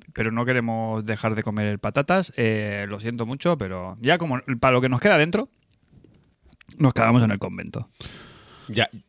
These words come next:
Speaker 2: o sea, hace años ya hicimos un programa de vergüenza de comer y grabar, no sé si os recordáis.
Speaker 1: Con
Speaker 2: Bueno, más
Speaker 1: oli-,
Speaker 2: de uno.
Speaker 1: con olivas.
Speaker 2: Más de uno.
Speaker 1: Con las olivas.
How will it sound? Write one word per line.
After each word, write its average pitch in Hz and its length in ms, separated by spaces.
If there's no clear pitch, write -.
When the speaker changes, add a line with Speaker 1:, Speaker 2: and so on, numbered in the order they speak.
Speaker 2:
o - 60
sea, 90 120
hace 110 160
años 113 320
ya 107 240
hicimos 107 440
un - 120
programa 104 280
de 98 40
vergüenza 95 440
de 90 360
comer 95 560
y 98 140
grabar, 90 400
no 95 100
sé 92 120
si 80 40
os - 100
recordáis. 85 520
Speaker 1:
Con 127 100
Speaker 2:
Bueno, 98 80
más 127 120
Speaker 1:
oli-, 123 80
Speaker 2:
de 92 60
uno. 127 160
Speaker 1:
con 131 140
olivas. 120 500
Speaker 2:
Más 131 200
de 90 80
uno. 98 360
Speaker 1:
Con 110 140
las 101 140
olivas. 98 480